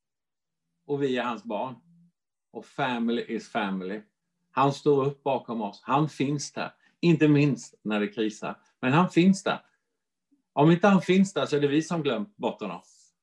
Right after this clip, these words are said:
Om vi upplever att han är långt borta, det är inte han som har flyttat på sig.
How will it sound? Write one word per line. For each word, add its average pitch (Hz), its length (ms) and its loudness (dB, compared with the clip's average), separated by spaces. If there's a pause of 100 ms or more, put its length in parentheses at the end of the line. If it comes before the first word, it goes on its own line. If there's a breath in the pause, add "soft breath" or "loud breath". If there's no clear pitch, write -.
(280)
Om 139 160 0
vi 175 120 8
upplever 170 320 0
att 143 80 2
han 147 160 -2
är 143 40 -6
långt 147 280 -4
borta, 156 340 -6
det 135 60 -6
är 143 40 -4
inte 170 120 -8
han 202 220 -2
som 202 120 -8
har 185 80 -4
flyttat - 340 -8
på 127 120 -6
sig. - 220 -20